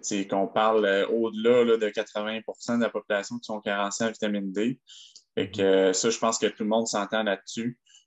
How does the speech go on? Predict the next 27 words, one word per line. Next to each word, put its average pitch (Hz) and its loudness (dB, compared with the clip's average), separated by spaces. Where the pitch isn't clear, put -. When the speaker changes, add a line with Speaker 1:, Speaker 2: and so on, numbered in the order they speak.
Speaker 1:
Euh, 92 -2
Speaker 2:
Mhm. 92 0
Speaker 1:
justement, 104 -2
que, - -8
tu 104 -4
sais, 98 -4
surtout - -6
au 117 -2
Québec, 107 -2
là, 120 -8
on 117 -4
est 101 -10
pas 104 -4
assez 104 -8
exposé 107 -8
au 110 -4
soleil. 107 -4
Je - -14
sais - -20
pas 113 -4
Speaker 2:
Ouais. 117 -2
Speaker 1:
si 98 -4
t'es 120 -2
un 123 0
surfeur 127 -2
australien, 113 -6
euh, 98 -10